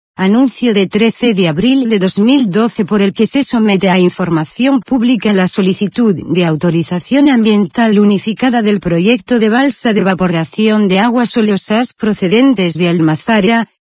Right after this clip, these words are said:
promovido por Olio Mérida, S L, en el término municipal de La Garrovilla. Contratación.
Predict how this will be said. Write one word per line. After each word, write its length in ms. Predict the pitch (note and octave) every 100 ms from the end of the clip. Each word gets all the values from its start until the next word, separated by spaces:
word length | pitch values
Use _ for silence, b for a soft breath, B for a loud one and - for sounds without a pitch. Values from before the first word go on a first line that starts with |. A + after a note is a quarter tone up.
| _
promovido 680 | - A#3 A3 G#3 C4 B3+ F#3+
por 160 | A3
Olio 260 | G3+ F#3+ D#3+
Mérida, 560 | G3 A3+ A#3 A#3 A#3 - _ _ -
S 420 | G#3 - A#3+ -
L, 500 | F#3+ F3+ E3 E3+ F3 _
en 180 | G#3 G#3
el 120 | G3+
término 420 | A#3 A3+ G#3+ G3
municipal 720 | F#3+ F#3 F#3+ - F#3 C#4 D4 B3
de 100 | A3
La 120 | F#3+
Garrovilla. 800 | G#3 G3+ A#3 G#3+ B2 C#3+ C3+ C3 _ _ _ _
Contratación. 1040 | - A3+ G#3+ A3+ G3+ F#3 - F3 A#2+ A#2+